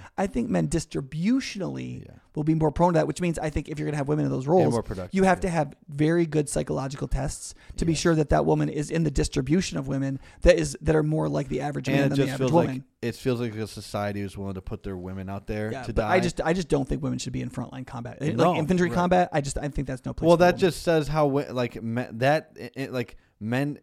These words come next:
Speaker 2: in our society don't want to protect the women, and so it's like, hey, you get to go out there and get, like, shot up and killed. Like, I don't think that it's a good idea. Like you said, yeah, let them be the engineers behind the scenes and doing all these other things and whatever. But
Speaker 1: Mm-hmm.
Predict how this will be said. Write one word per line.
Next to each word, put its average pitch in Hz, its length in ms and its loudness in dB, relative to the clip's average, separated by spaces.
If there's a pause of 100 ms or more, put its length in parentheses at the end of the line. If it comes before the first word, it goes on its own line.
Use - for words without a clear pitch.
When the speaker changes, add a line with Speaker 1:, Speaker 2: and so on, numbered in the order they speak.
Speaker 2:
in 117 160 -6
our 113 140 0
society 120 400 -4
don't 113 320 -4
want 113 160 -6
to 110 100 -8
protect - 440 -10
the 92 80 -10
women, 113 360 -6
and 101 140 -12
so 117 200 -2
it's 107 120 -8
like, 110 140 -4
hey, 156 180 0
you 139 220 -2
get 190 100 2
to 143 80 2
go 123 140 0
out 120 160 -2
there 120 180 -2
and 113 100 -6
get, 113 160 -10
like, 110 240 -6 (340)
shot 123 260 -2
up 113 100 -6
and 101 140 -6
killed. 156 220 2
Like, 120 180 -2
I 131 120 4
don't 165 200 2
think 156 180 -8
that 143 140 0
it's 127 120 -6
a 127 40 -6
good 120 160 -2
idea. 113 360 -6
Like 120 200 -2
you 113 80 -6
said, 98 180 -6 (260)
yeah, 131 140 0
let 120 180 0
them 147 120 0
be 143 60 2
the 135 120 0
engineers 120 400 -2
behind 113 260 -6
the 107 60 -6
scenes 117 240 -6
and 107 80 -10
doing 107 160 -4
all 104 120 -4
these 101 140 -6
other 107 140 -4
things 101 300 -8
and 98 260 -10
whatever. 107 540 -2
But 101 200 -4
Speaker 1:
Mm-hmm. 127 160 -12